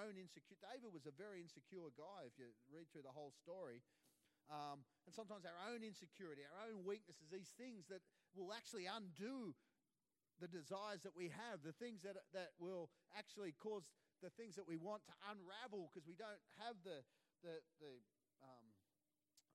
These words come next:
uh, the, uh, development, if you like, in these areas, the healing that we need. God will allow these things so that we've gotta deal with them.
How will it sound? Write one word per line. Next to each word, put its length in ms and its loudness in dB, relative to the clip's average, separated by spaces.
uh, 240 -10
the, 120 -4
uh, 240 -16
development, 640 -4
if 80 -12
you 80 -10
like, 320 -6
in 80 -10
these 240 -10
areas, 240 -8
the 240 -8
healing 400 -4
that 160 -10
we 160 -12
need. 400 -8
God 240 -2
will 80 0
allow 320 0
these 240 -2
things 160 -8
so 160 -8
that 80 -10
we've 160 -4
gotta 240 -2
deal 240 0
with 160 0
them. 160 -10